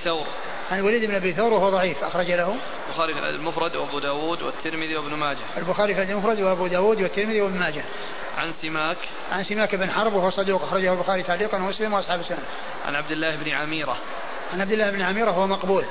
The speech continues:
Speaker 1: أخرجه أبو داود
Speaker 2: مقبول،
Speaker 1: والترمذي.
Speaker 2: أخرج له
Speaker 1: أبو داود والترمذي وابن ماجه.
Speaker 2: أبو داود والترمذي وابن ماجه.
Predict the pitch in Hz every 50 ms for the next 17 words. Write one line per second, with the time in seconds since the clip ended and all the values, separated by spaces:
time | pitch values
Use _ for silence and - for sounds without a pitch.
0 | - - - - - - - - - - - - - - - - - - - -
1 | - 156 147 151 147 147 143 147 147 143 143 147 156 156 147 185 175 - 202 202
2 | 190 - 180 185 190 196 196 208 254 269 - - - - 147 143 147 147 143 143
3 | 147 160 156 139 135 - 151 147 147 147 143 139 135 139 139 139 135 127 - -
4 | 175 175 190 190 185 190 208 202 196 185 - 208 214 220 214 202 196 190 185 185
5 | 165 147 143